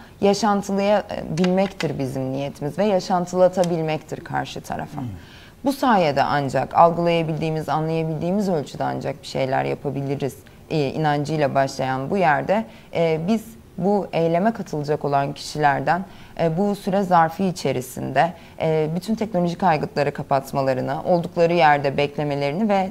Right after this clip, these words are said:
Speaker 1: temel ihtiyaçlarına bir süreliğine ara vermelerini aslında
Speaker 2: Ona birazdan,
Speaker 1: istiyoruz.
Speaker 2: birazdan geleceğim. Mesela, e, yirmi üç Nisan'da bu kampanyanın ilk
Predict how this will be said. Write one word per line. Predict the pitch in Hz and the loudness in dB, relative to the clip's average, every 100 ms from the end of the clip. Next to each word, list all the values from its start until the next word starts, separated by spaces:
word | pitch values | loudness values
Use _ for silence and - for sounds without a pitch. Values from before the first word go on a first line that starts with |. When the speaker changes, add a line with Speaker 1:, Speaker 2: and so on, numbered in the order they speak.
| - | -4
Speaker 1:
temel | 196 202 214 - | 0 2 0 -2
ihtiyaçlarına | 180 - 151 139 - 147 165 190 | -6 2 2 2 -2 -4 -2 0
bir | 202 | 0
süreliğine | 202 - 160 151 151 202 | 0 -2 -2 -2 0 0
ara | - 175 | 6 8
vermelerini | 165 135 131 131 131 131 | 8 6 0 -2 -2 -4
aslında | 135 135 170 | -4 0 4
Speaker 2:
Ona | 202 202 | 6 8
birazdan, | 202 196 156 196 226 | 10 10 8 6 4
Speaker 1:
istiyoruz. | - - | 0 -4
Speaker 2:
birazdan | 170 175 160 190 180 | 4 4 6 2 4
geleceğim. | 160 151 151 131 | 4 4 2 2
Mesela, | 143 147 156 143 127 - - | 2 2 4 6 6 2 -4
e, | 123 | 0
yirmi | 127 123 165 175 | 0 2 2 0
üç | 180 - 160 | -2 -4 -6
Nisan'da | 151 151 135 135 143 | -4 0 2 2 0
bu | 123 | -2
kampanyanın | - 135 135 139 135 131 127 156 165 - - - - - - | -4 -2 0 0 0 0 -2 -2 -4 -6 -16 -20 -20 -10 0
ilk | 170 | 0